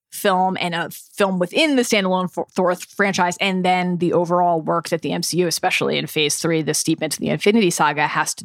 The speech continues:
do, the movie is just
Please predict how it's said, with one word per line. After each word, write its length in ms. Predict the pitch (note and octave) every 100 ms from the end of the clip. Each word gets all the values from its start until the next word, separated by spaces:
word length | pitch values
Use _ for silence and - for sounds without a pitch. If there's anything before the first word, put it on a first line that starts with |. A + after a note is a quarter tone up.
| -
do, 480 | A3+ C4 F3 F3 F#3 - - - - - _ _ _ -
the 160 | G3 A3
movie 340 | A3+ C4 D4+
is 120 | D4+
just 160 | C4